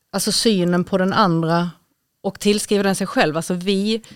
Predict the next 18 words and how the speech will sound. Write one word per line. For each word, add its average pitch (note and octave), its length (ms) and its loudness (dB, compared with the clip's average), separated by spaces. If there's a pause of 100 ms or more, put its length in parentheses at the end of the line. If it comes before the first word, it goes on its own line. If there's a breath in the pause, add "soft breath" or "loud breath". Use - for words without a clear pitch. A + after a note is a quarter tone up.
(120 loud breath)
som F#3+ 300 0
då F3+ 220 4
har F3 340 0
varit E3+ 360 -2
i - 20 -2
marginalen, E3+ 1000 -2
vi F3+ 280 -2
som F3 300 -4
har E3+ 340 -2 (280 loud breath)
haft - 300 -2
blickar F3+ 420 -4
på E3+ 280 2
oss D#3+ 160 -2
att, E3 260 -6
att, - 280 -12
eh, D#3 520 -4
vara D#3+ 360 0
syndare. D#3+ 720 -2